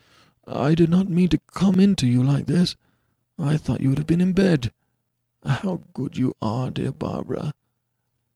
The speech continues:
He put his arm around her, but he did not attempt to kiss her. "Oh,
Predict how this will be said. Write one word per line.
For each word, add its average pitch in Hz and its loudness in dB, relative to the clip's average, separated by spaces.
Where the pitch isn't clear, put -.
He - -10
put 104 -2
his 101 0
arm 101 0
around 95 0
her, 95 -8
but 101 0
he 98 2
did 107 -2
not 127 -2
attempt - -8
to - -6
kiss - -6
her. - -10
"Oh, 165 2